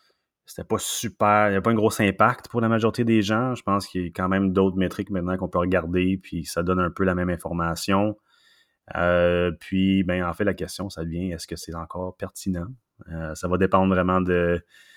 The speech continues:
euh, de ce que les gens veulent faire avec leur campagne. Si c'est plus axé conversion,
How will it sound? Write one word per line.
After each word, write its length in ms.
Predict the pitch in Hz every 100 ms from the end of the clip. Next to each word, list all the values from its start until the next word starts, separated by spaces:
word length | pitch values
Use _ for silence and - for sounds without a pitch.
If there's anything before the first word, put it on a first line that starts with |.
| _ _ _
euh, 120 | 85 85
de 100 | 85
ce 100 | -
que 60 |
les 100 | 92
gens 180 | 90 95
veulent 140 | 90
faire 260 | 85 98 92
avec 220 | 90 87
leur 100 | 90
campagne. 480 | 82 87 85 90 110
Si 80 | -
c'est 100 | 95
plus 200 | 92 -
axé 280 | 85 - 95
conversion, 800 | 92 87 82 - 92 95 92